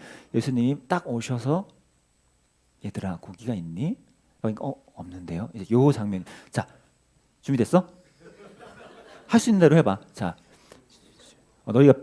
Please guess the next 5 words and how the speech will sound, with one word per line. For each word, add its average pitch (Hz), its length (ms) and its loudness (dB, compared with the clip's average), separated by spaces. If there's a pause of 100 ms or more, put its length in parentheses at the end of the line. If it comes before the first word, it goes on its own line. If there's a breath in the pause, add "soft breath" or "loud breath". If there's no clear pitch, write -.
너희의 120 180 6
제자들이야. 113 520 2 (140)
시작. 98 960 -4
큐. 269 300 4 (1800)
배다, 107 360 2